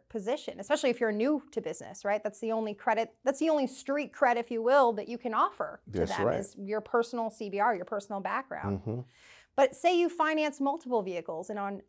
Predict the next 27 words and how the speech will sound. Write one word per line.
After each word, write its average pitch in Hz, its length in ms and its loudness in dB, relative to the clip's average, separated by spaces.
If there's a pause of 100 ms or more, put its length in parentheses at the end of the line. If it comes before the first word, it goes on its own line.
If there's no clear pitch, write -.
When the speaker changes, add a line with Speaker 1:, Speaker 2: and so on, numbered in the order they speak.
Speaker 1:
every 403 480 6
single 330 560 0
vehicle 262 460 0
that 226 180 -6
you 262 100 0
ever 233 200 0
purchased, 254 800 -2 (960)
you've 339 180 4
made 311 240 6
at 262 140 4
least 285 260 -4
three 277 160 -2
or 269 80 4
four 269 220 6
late 262 180 -2
payments 180 420 -8
for 208 140 -4
each 202 180 -4
one. 208 380 -6
Now, 233 80 2
Speaker 2:
Yeah. 233 60 6
Speaker 1:
that's 262 340 2 (460)
habitual. 254 560 0 (520)
That's 247 140 2
a 269 60 4
pattern. 214 500 0 (100)
Speaker 2:
Yeah. 92 260 2